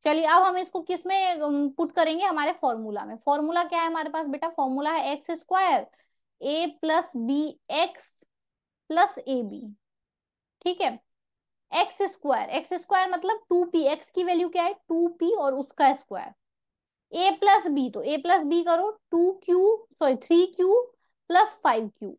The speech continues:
ए प्लस बी कर दिया और बाहर एक्स रखना है, मतलब बाहर टू पी रखना है। ठीक है, अब ए बी, ए बी क्या होगा, थ्री क्यू इंटू फ़ाइव क्यू।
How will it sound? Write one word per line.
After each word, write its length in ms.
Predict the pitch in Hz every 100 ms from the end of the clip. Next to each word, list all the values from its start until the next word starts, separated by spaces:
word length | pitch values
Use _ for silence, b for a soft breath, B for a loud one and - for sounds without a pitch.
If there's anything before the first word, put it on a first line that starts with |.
| -
ए 140 | 285
प्लस 240 | 285 359 302
बी 140 | 349
कर 140 | 339 311
दिया 160 | 349
और 80 | 440
बाहर 320 | 285 294 330 311
एक्स 300 | 277 294 269
रखना 260 | 262 214
है, 80 | 202
मतलब 220 | 214 240 262
बाहर 240 | 240 277
टू 220 | 285 269 226
पी 160 | 240
रखना 340 | 202 196 190 -
है। 60 | 214 _ _ _ _ _ -
ठीक 120 | 392
है, 80 | 349
अब 80 | -
ए 240 | 294 359
बी, 160 | 330 359 277
ए 140 | 311
बी 140 | 311 359
क्या 180 | 381 359
होगा, 260 | 294 240
थ्री 380 | 226 - 311 330 339 -
क्यू 260 | 349 381 262
इंटू 440 | 294 294 294 349 381
फ़ाइव 280 | 254 202 202
क्यू। 240 | 208 -